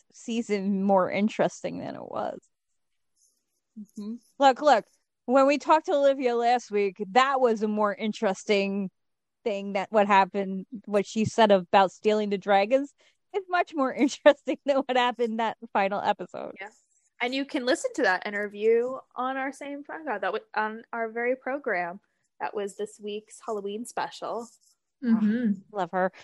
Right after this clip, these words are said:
Speaker 1: And, and, and I'm still disappointed we never had Amaya and, um, Astra
Speaker 2: Oh.
Speaker 1: meet.
Speaker 2: Amazing.
Speaker 3: Mm-hmm. Missed opportunity.
Speaker 1: Yes.
Speaker 2: I think, um,
Speaker 3: But
Speaker 2: Nate
Speaker 3: the
Speaker 2: stealing
Speaker 3: way
Speaker 2: up for the first time.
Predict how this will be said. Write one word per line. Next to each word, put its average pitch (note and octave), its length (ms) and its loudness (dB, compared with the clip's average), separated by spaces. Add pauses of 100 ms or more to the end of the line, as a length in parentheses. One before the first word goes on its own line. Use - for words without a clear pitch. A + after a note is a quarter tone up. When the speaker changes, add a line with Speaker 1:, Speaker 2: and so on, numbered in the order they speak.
(140)
Speaker 1:
And, A#3 200 0
and, C4 200 2 (100)
and B3 120 6
I'm A3 80 4
still C#4+ 240 4
disappointed G#3+ 840 -2
we A3 120 0
never G#3+ 280 4
had G#3 220 8
Amaya F#3 760 2
and, F3 280 -4
um, E3 400 -2 (680)
Astra G#3 440 -2
Speaker 2:
Oh. - 20 -4
Speaker 1:
meet. G3+ 360 -8 (840)
Speaker 2:
Amazing. G#3 460 4
Speaker 3:
Mm-hmm. - 500 -10
Missed A3+ 200 0
opportunity. G3+ 580 -2 (640)
Speaker 1:
Yes. - 180 -18 (200)
Speaker 2:
I C#4+ 220 4
think, A3+ 520 -2 (680)
um, F3+ 420 -2 (600)
Speaker 3:
But C4 100 -10 (560)
Speaker 2:
Nate F#4+ 160 6
Speaker 3:
the - 60 4
Speaker 2:
stealing - 280 6
Speaker 3:
way B3+ 40 6
Speaker 2:
up B3 140 2
for B4 80 -4
the - 80 -4 (180)
first - 240 -18
time. D#3+ 480 -8